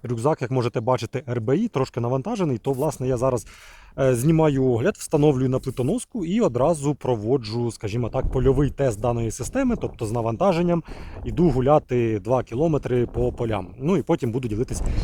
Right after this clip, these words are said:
своїми враженнями, в принципі, так само, як і з попередніми системами для розвантаження. Тому, щоб не пропустити наступне відео з тестуванням, уже можна підписатись на канал, а також не забувайте поставити лайк цьому відео. Ну і буду чекати на ваші коментарі. В принципі,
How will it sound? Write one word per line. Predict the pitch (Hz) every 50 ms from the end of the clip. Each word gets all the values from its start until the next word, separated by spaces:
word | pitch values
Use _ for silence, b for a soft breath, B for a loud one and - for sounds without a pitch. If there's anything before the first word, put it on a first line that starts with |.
| B B
своїми | - - - 143 143 127 120
враженнями, | - - 240 202 180 180 175 160
в | 127
принципі, | - 160 185 170 - - 131
так | - 123 -
само, | - 160 185 175 139 117
як | 120 139 143 _ -
і | 127 123
з | 107 - 107 123 120
попередніми | - 127 - - 120 131 139 120 123 120 113 104
системами | - 95 - 139 131 123 120 117 117 113 113
для | 95 101 120 127
розвантаження. | 113 110 - 110 117 - 117 104 87 92 - -
Тому, | - 185 185
щоб | - - 151 - B B B B B B B
не | 147 147
пропустити | - 185 185 - 190 - - 226 - - 165
наступне | 160 151 - - 180 - - 165
відео | 156 175 170 147 151 135
з |
тестуванням, | - 147 123 - - 165 202 208 190 156 139 127 127 139
уже | 123 131 170
можна | 160 143 147 127 123 123
підписатись | - 120 - - - 151 139 - 147 - 123
на | 120
канал, | - 143 147 180 202 202 196 170 135
а | 120
також | - 143 127 - 113 107
не | 113
забувайте | 104 110 110 117 120 110 - 110
поставити | - 123 - - 120 113 110 - 120
лайк | 117 120 120 104 -
цьому | - 120 117 131
відео. | 170 208 170 185 180 180 170 B B B B B B B B B -
Ну | 135 175 202
і | 196 170
буду | 131 143 160 135
чекати | - - - - 131 131 - 135
на | 113 117 127 127 117
ваші | - 110 98 117 113 - - 113
коментарі. | - 113 113 117 110 - - 123 110 101
В | -
принципі, | - - 165 196 220 208 - 196 180 -